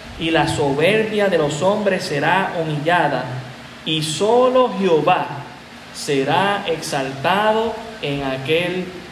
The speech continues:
día. Y quitará", noten la palabra, totalmente, esto no ha pasado nunca en la historia. Lamentablemente, desde que el hombre empezó a desobedecer a Dios, siempre ha tenido ídolos.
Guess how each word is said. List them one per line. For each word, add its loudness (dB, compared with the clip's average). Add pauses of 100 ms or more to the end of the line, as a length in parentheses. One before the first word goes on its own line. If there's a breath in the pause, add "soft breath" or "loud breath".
(240)
día. -4 (920)
Y 0
quitará", 0 (800)
noten 0
la 2
palabra, 0 (280)
totalmente, 0 (120)
esto -4
no -2
ha -2
pasado -2
nunca -4
en -2
la -4
historia. -4 (720)
Lamentablemente, -2 (400)
desde -2
que -2
el 0
hombre 0
empezó 0
a 4
desobedecer 2
a 4
Dios, 0
siempre -2
ha 2
tenido 0
ídolos. -2